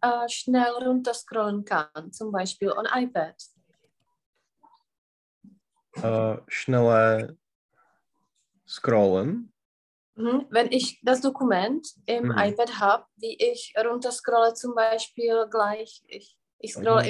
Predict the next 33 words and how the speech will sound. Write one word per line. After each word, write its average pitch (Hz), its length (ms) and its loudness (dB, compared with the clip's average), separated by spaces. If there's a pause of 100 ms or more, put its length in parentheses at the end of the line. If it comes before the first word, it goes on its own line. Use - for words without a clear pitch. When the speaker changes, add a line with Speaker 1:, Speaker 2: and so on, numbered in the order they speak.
Speaker 1:
immer 226 240 0
und 220 140 -10
immer, 220 500 -6 (120)
ob 220 180 -10
da 226 200 2
eine 226 200 0
Möglichkeit 233 760 -2
ist, - 240 -8 (120)
dass 214 220 -4
man 220 160 -2
zum 220 120 -4
Beispiel 208 200 0
Speaker 2:
Ja. 208 60 0
Speaker 1:
eine 226 160 -2
Seite 220 380 0
aufmacht. - 460 -12 (880)
Speaker 2:
Ja, 110 340 0
wenn 117 260 0
du 139 120 2
scrollst, 117 840 0
äh, 90 540 -2 (640)
die, 101 720 -6 (220)
jako 95 160 -2
měla 117 240 4
by 123 100 2
se - 140 -2
objevit, 113 500 2 (540)
eh, 104 160 -2
ta 110 180 0
Speaker 1:
Ja, 110 160 6
Speaker 2:
lišta. 107 420 2
Speaker 1:
sehr 120 140 -2
schön. 196 220 -8